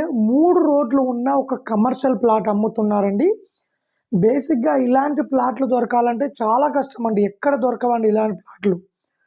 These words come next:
రెండు రోడ్లు ముప్పై ఫీట్ల రోడ్లు ఉన్నాయి, ఒక రోడ్డు నలభై ఫీట్ల రోడ్డు ఉన్నది. So,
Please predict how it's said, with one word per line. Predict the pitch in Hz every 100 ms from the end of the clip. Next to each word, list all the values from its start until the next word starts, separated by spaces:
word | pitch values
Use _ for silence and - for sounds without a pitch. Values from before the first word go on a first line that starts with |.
| _ _ _
రెండు | 220 226 269 262
రోడ్లు | 277 269 277
ముప్పై | 233 - 294
ఫీట్ల | 254 269 277
రోడ్లు | 269 233 262
ఉన్నాయి, | 269 294 320 254
ఒక | 262 254
రోడ్డు | 254 285 220
నలభై | 233 254 233
ఫీట్ల | 247 233 220
రోడ్డు | 196 208
ఉన్నది. | 196 175 208 _ _ _ _ _ _ _ _
So, | -